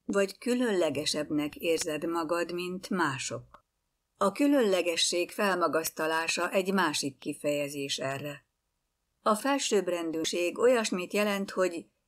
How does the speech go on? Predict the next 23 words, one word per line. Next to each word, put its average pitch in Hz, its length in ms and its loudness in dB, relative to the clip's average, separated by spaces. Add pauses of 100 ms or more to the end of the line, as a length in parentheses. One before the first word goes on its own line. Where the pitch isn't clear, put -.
(100)
jobbnak 233 600 4
lenni, 170 400 -2
mint 175 320 -4
valaki 156 500 -2
más. 131 580 -4 (460)
A 180 140 2
különlegesség 180 1000 2
viszont 202 400 0
jelentheti 202 640 0
azt 220 280 -2
is, 214 180 -2
hogy 214 320 0 (160)
sokkal 247 600 2
rosszabb 160 520 0
vagyok, 180 400 0
mint 185 400 -2
te, 123 300 -6 (600)
és 208 380 2 (160)
ebből 165 440 2
nyerem 165 400 -2
a 170 80 0
különlegesség 143 1080 -2
érzetemet. 135 920 -6